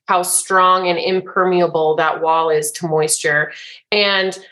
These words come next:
I mean, I think there's some research into, do different breeds have, like, different tubule densities? Um, I do think that diet can play a large role in the strength of the hoof wall. And I know we've talked, like, ad nauseum about diet and mineral balancing. And I think that,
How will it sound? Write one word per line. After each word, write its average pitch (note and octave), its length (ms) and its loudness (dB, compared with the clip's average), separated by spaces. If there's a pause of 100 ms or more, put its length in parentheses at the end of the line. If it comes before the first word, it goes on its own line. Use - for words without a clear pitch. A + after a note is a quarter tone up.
I C4+ 40 2
mean, D4+ 140 2
I D#4 40 2
think E4+ 180 0
there's D4+ 200 0
some C4+ 220 0
research B3+ 420 0
into, A#3 360 -2
do G3+ 100 -6
different A#3 320 2
breeds A3+ 400 0
have, G#3+ 480 2
like, G3+ 160 -2
different F#3+ 320 -4
tubule D4 480 0
densities? B3+ 680 0 (400)
Um, G3 280 2
I A3+ 240 2
do A3 240 -2
think A#3 360 0
that E3+ 280 0
diet F3 500 2
can G3 140 -8
play F3+ 200 0
a E3+ 80 2
large E3 420 0
role F3 300 4
in F3 120 -4
the D#3 100 -4
strength E3+ 540 0
of E3 140 -8
the E3 80 -2
hoof F3 260 -4
wall. F3 520 4
And D#3+ 240 -4
I E3 100 0
know E3+ 180 2
we've D#3+ 180 -4
talked, - 480 -4
like, D#3 300 -6
ad F3 240 -2
nauseum D3+ 560 0
about D#3 340 0
diet D3+ 420 0
and D#3+ 200 -4
mineral D#3+ 300 2
balancing. D3 580 -2
And D3+ 80 0
I D3+ 120 0
think D#3 280 -4
that, C#3+ 240 0